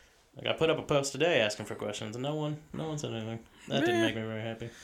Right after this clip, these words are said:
Speaker 2: Sooner or later.
Speaker 1: Yeah, we'll get you. Don't you worry.
Speaker 2: Sooner or later.
Speaker 1: A couple of you are gonna wind up being chatty Cathys out there.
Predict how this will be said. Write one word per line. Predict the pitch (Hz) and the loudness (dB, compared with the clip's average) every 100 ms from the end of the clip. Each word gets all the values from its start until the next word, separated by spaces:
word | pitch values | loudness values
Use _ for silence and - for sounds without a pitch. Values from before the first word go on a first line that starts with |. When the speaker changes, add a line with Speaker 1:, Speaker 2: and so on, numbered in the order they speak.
| - - | -14 0
Speaker 2:
Sooner | - 220 151 | 8 10 10
or | |
later. | 127 120 117 - - - _ _ _ - | 10 8 4 -2 -16 -20 _ _ _ -8
Speaker 1:
Yeah, | 98 | -2
we'll | 180 | 0
get | 151 110 | 0 -2
you. | - - - - | -6 -10 -16 -10
Don't | 127 131 | -8 -4
you | 135 | -4
worry. | 127 117 | -4 -2
Speaker 2:
Sooner | - - 190 202 196 165 | 0 10 12 12 12 12
or | 143 | 12
later. | 123 120 117 113 - - - | 10 8 6 2 -2 -14 -4
Speaker 1:
A | |
couple | - 135 135 | 2 4 4
of | 127 | 2
you | 131 | 2
are | 120 | 2
gonna | 120 120 | 2 0
wind | 120 120 | 0 -2
up | |
being | 123 117 | -2 -2
chatty | 113 147 117 113 | -2 0 0 0
Cathys | 143 117 135 127 | 0 0 -2 -2
out | 127 123 | -2 -2
there. | 131 139 | -4 -4